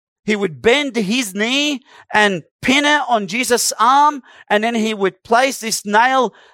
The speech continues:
as long as seventeen centimeters, and he would place it directly on Jesus' wrist, definitely not in his hand.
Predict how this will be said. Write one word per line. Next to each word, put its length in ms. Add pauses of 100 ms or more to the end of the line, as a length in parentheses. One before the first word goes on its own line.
(100)
as 360 (120)
long 400
as 160
seventeen 640
centimeters, 840 (500)
and 460 (420)
he 180
would 260
place 340
it 140
directly 580
on 180
Jesus' 400
wrist, 420
definitely 380
not 180
in 60
his 200
hand. 440